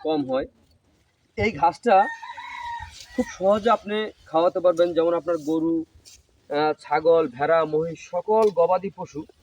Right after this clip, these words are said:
এই ঘাসটা কিন্তু খেয়ে থাকে। এই ঘাসটার হচ্ছে আপনার ইন্দোনেশিয়া থেকে আমাদের এই বাংলাদেশে এসেছে। তো আজকে অনেক বছরই হয়ে গেছে, কিন্তু এই ঘাসটা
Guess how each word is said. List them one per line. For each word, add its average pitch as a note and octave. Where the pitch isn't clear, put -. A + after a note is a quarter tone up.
এই D#3+
ঘাসটা -
কিন্তু F3
খেয়ে D#3
থাকে। C#3
এই -
ঘাসটার A3
হচ্ছে F3
আপনার G#3+
ইন্দোনেশিয়া A#3
থেকে A#3+
আমাদের G3
এই F#3+
বাংলাদেশে F3
এসেছে। F3
তো E3+
আজকে F3+
অনেক F3+
বছরই G#3
হয়ে E3+
গেছে, F3
কিন্তু E3+
এই F3
ঘাসটা F3